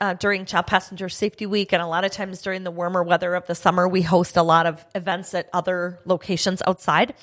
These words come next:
Here's what we have for a lineup next week. On Monday, we're gonna be at Warren, at the Warren Covenant Church from nine to noon. Then that afternoon on Monday, we're going to be at the Randy Fenley State Farm Insurance Agency. That is located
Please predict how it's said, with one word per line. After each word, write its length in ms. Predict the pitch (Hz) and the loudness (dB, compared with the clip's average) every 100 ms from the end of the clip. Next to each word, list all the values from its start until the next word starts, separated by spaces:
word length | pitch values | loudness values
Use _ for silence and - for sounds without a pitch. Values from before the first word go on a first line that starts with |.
| - - - | -14 -14 2
Here's 180 | 277 302 | 4 4
what 100 | 285 | 2
we 100 | 269 | 2
have 120 | 226 | 2
for 100 | 233 | 2
a 40 | 202 | 2
lineup 400 | 165 180 214 - | 2 0 0 0
next 260 | 190 - | -2 -2
week. 260 | 180 165 - - - - - - | -8 -8 -12 -16 -12 -12 -4 2
On 200 | 208 208 | 2 2
Monday, 460 | 196 208 269 311 | 0 0 0 0
we're 180 | 294 226 | 0 0
gonna 200 | 208 202 | 2 0
be 220 | 202 202 | 2 2
at 160 | 185 - | 2 2
Warren, 640 | 175 185 233 220 165 247 - _ | 0 4 6 6 2 -4 -8 _
at 80 | 208 | 0
the 60 | 208 | 0
Warren 320 | 175 202 220 | 2 0 -2
Covenant 420 | 220 196 208 190 - | -2 0 0 -2 0
Church 360 | - 190 - | 2 2 0
from 200 | - 208 | 0 0
nine 280 | 190 160 214 | 0 -2 -2
to 120 | - | -2
noon. 400 | 208 196 170 170 302 - _ _ - - - - - | -2 -2 -4 -6 -8 -16 _ _ -20 -20 -18 -14 4
Then 300 | 240 240 240 | 6 6 6
that 200 | 214 214 | 4 4
afternoon 800 | 214 208 233 220 254 330 180 277 359 - | 2 2 -4 -4 -4 -2 -2 -4 -6 0
on 220 | 208 202 | 2 2
Monday, 340 | 196 180 180 247 | -2 0 0 0
we're 240 | 214 233 | -2 -6
going 280 | 226 262 254 | -2 -4 -4
to 100 | 214 | -6
be 340 | 214 214 220 - - - | 0 2 0 -2 -14 -2
at 140 | 208 | 0
the 80 | 214 | 2
Randy 440 | 185 185 190 240 254 | 0 0 0 -2 -8
Fenley 580 | - 196 202 196 196 190 | 0 0 0 -6 -8 -8
State 360 | - 202 185 | 0 2 2
Farm 280 | - 190 196 | 2 2 2
Insurance 480 | 190 - 185 196 190 | -2 -4 -4 -4 -2
Agency. 500 | - - 175 - 170 | 0 2 0 0 -2
That 220 | 160 156 | 2 2
is 180 | 226 226 | 2 -4
located 500 | 190 196 233 196 190 | -8 -6 -4 -4 -6